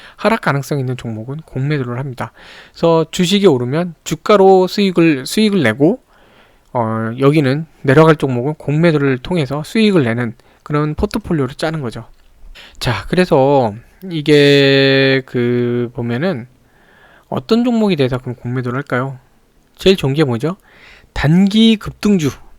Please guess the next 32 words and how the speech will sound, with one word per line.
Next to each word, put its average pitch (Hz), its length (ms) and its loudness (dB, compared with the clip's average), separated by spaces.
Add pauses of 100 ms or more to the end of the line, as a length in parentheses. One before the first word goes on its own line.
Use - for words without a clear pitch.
네, 123 240 -10
너무 196 280 4
그 185 100 2
주가가 147 380 -2
급격하게 170 720 0
치솟아 202 400 0
오른 123 280 0
거, 107 200 -8
막 - 200 -10
치솟아 160 340 -4
오른 117 240 -4
거, 117 160 -12 (500)
특히요 139 600 0 (520)
오버슈팅 160 580 4
된 117 160 -4
거, 113 240 -8 (720)
어, 123 300 -8
주가가 151 760 0 (540)
그 131 80 -6
어떤 131 240 -8
가치보다 131 880 -6 (160)
훨씬 196 300 -4
더 120 100 -6
많이 117 220 -8
갑자기 120 320 -14
슈팅돼서 208 520 -6
올라간 117 360 -14
거죠. 113 200 -18 (760)
이런 190 180 0
거는 185 160 0
조종이 170 380 -2
오거든요. 127 480 -4